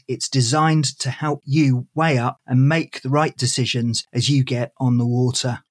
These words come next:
The aim of the course is to give new or intermediate paddlers the help you need to become more self-sufficient. It's all useful stuff, and it covers tides, conditions, weather, water flow planning, cold water kit, beach safety,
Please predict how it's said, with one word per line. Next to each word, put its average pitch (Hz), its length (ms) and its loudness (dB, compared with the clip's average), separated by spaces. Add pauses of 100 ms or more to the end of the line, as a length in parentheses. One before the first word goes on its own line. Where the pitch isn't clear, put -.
(140)
The 139 100 2
aim 175 140 4
of 151 140 0
the 143 40 -6
course 175 460 0
is 139 160 0
to 131 100 -4
give 135 200 0
new 180 480 2
or 139 240 2
intermediate 170 800 2
paddlers 127 560 -2 (240)
the 120 80 -4
help 156 300 0 (100)
you 165 280 2
need 127 420 2 (100)
to - 80 -4
become 131 500 0
more 139 460 2
self-sufficient. 127 1040 -2 (140)
It's - 320 -6
all 170 240 4
useful 143 420 0
stuff, 127 560 -4
and 113 140 -4
it - 120 -10
covers 113 360 -4
tides, 131 580 2
conditions, 127 800 0
weather, 135 400 2
water 135 320 -2
flow 131 300 -2
planning, 143 500 2 (260)
cold 160 300 2
water 147 340 0
kit, - 460 -4
beach - 260 0
safety, 143 540 0